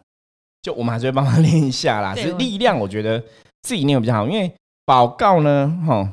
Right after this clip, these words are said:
Speaker 1: 宝是宝上的宝，告是一个言，吼，旁边一个告诉的告，吼。宝告基本上是道教的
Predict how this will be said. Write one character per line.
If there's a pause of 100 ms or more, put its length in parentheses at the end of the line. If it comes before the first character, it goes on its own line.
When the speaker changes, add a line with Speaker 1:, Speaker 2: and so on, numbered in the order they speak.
(140)
Speaker 1:
宝
是
宝
上
的
宝，
告
是
一
个
言，
吼，
旁
边
一
个
告
诉
的
告，
吼。 (460)
宝
告
基
本
上
是 (160)
道
教 (180)
的